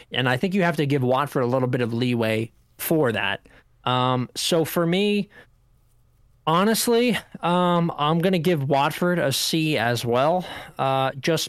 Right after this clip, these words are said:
kind of passing, moving along. I have a hard time giving them anything above a C, but I don't think that they're doing a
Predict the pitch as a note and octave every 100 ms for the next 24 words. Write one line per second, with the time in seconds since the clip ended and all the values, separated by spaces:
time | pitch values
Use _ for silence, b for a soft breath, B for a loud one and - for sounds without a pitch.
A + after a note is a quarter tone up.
0 | - - E3 D#3+ C3+ - D#3 E3 - E3
1 | E3+ - C3 C#3+ D3 C#3 B2 A#2+ C#3+ D3+
2 | D3+ C3+ B B B _ _ - C3 D3+
3 | D3 B2+ D3 D3+ D3+ C#3+ C#3 C#3 C#3 C3
4 | A2 C#3 C3 C#3+ A#2+ A#2 A#2+ C#3 C3 D#3
5 | D3 C#3+ B B B _ C#3 C3+ - -
6 | D3+ E3 D#3+ E3 E3+ D#3+ C#3+ D3+ C#3+ D#3
7 | D3+ C#3